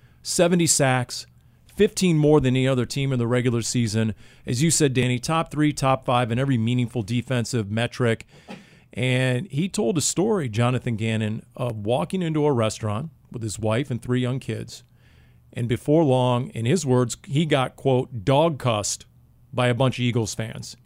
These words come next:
in the restaurant. And he turned to his wife and he said, "Well, ain't that something? We've won five in a row, and I'm still getting cussed out." So if you, he didn't say this, but I said this before we even met Jonathan Gannon. If he was intent on leaving Philadelphia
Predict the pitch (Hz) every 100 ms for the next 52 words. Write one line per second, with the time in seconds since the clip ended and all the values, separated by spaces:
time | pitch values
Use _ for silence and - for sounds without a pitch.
0 | _ 160 143 117 120 - - - - -
1 | _ _ - - 139 123 220 233 185 151
2 | 180 156 131 147 151 214 233 214 240 -
3 | 147 139 147 - - - 165 220 185 202
4 | 208 - 190 190 185 185 196 220 185 -
5 | - - - - - - 139 - 185 165
6 | 143 131 131 127 - 117 55 - - _
7 | - _ - 147 139 - 123 160 285 -
8 | - - 160 277 285 226 165 156 156 196
9 | - - _ _ - - - 123 185 226
10 | 170 165 160 139 175 175 170 175 156 226
11 | - 120 113 113 107 107 107 - - -
12 | - _ - - - _ 123 156 247 214
13 | 196 190 196 175 120 117 160 208 220 196
14 | 202 190 208 226 240 254